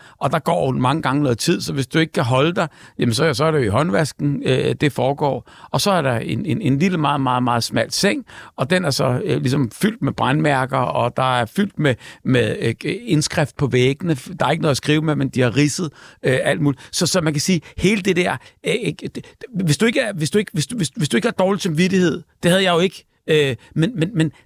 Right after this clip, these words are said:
det, det, den der sky, der, der, der, du kan forestille dig, hvis du har gjort et eller andet, den kommer bare til at komme nærmere og nærmere,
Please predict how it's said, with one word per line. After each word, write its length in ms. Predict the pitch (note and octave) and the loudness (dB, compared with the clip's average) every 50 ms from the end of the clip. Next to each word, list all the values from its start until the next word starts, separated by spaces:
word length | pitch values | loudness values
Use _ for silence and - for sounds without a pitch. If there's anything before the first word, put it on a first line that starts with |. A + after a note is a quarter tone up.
| - - | -4 -4
det, 180 | G#3+ G#3+ - | -4 -2 -2
det, 180 | A#3 C4+ G3 - _ _ - | -4 -4 -6 -8 _ _ 0
den 160 | - G#3 G#3+ A3 | 0 0 2 2
der 100 | G#3+ F3 | 0 0
sky, 440 | - - - - B3+ B3+ C#4 - - _ _ _ - | 0 -2 -2 0 0 0 0 -4 -14 _ _ _ -4
der, 140 | F3+ E3+ D#3+ | -2 -2 -2
der, 200 | - - D#3 D#3 | -2 -2 -2 -2
der, 220 | - - D#3+ D#3 | 0 -2 -2 -2
du 160 | - - D#3 | -2 -4 -2
kan 80 | D3 D#3+ | -2 0
forestille 380 | - D#3+ E3+ F3+ - A3+ G#3+ | 0 2 0 0 0 -2 -4
dig, 80 | - E3 | -2 -2
hvis 140 | D3 D3+ - | -2 -2 0
du 80 | - | 0
har 40 | D3+ | -2
gjort 280 | C3 - G3 G3+ F#3 E3+ | 0 0 0 0 2 0
et 40 | E3+ | 0
eller 140 | D#3+ C#3+ | 0 0
andet, 160 | B2+ C#3 C#3 - - - - - | 2 0 0 -2 -6 -16 -8 -8
den 100 | - A#2 | -4 -2
kommer 180 | - D3+ D3+ C#3+ | 0 0 0 0
bare 140 | - C#3+ D3 | 0 -2 -2
til 120 | - D#3+ | -4 -4
at 60 | C#3 | -2
komme 180 | - D3+ D3+ D3+ | 0 0 2 2
nærmere 300 | D3+ C#3+ C#3 D3+ D#3+ D3+ | 2 2 2 0 0 2
og 40 | D3+ | 2
nærmere, 280 | C#3+ C3 C3+ C#3+ D3+ | 2 2 2 0 0